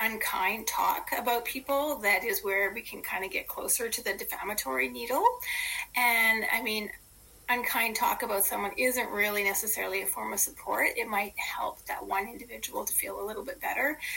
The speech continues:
but it's a very short-term kind of flash in the pan response. So I think it's really questionable whether or not these particular spaces are offering the people who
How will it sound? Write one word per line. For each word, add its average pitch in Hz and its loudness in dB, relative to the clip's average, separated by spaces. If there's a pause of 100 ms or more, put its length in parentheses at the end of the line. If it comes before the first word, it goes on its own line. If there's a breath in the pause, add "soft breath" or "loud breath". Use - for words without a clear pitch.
(280 loud breath)
but 196 4
it's 233 4
a 240 2
very 214 4
short-term 208 0
kind - -6
of - -6
flash - -2
in 208 -10
the 196 -6
pan - -4
response. 240 0 (400 loud breath)
So 254 4
I 254 6
think 302 -2
it's 302 0
really 240 2
questionable 208 0
whether 202 2
or 196 2
not 185 -2
these 240 0
particular - -4
spaces - 0
are - -4
offering 208 0
the 202 -4
people - -10
who - -14